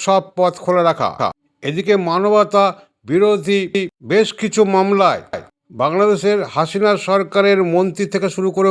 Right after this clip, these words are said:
উপদেষ্টা সহ মোট চোদ্দ জনকে হাজির করা কথা ছিল আদালতে, কিন্তু গ্রেপ্তার হওয়া অভিযুক্তদের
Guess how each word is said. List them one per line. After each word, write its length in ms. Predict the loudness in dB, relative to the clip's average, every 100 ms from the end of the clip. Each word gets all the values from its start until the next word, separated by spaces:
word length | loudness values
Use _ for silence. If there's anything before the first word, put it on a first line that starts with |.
| 2
উপদেষ্টা 600 | 0 -4 -2 -2 -2 0 0 -4 _ _
সহ 200 | -4 0 2 2 2
মোট 180 | 2 2 0
চোদ্দ 280 | 2 2 2 0 2
জনকে 300 | 0 2 0 0
হাজির 220 | 0 0 0
করা 200 | 2 2 2 -4 _ -8
কথা 220 | -6 0 -2 0
ছিল 140 | -2 0 -2 -6 -12
আদালতে, 440 | -4 0 0 0 -2 -2 -2
কিন্তু 240 | -4 -2 -2
গ্রেপ্তার 400 | 0 0 -2 -2 0
হওয়া 200 | 2 2 2 0 -4 -8 -6
অভিযুক্তদের 520 | -2 -2 -2 0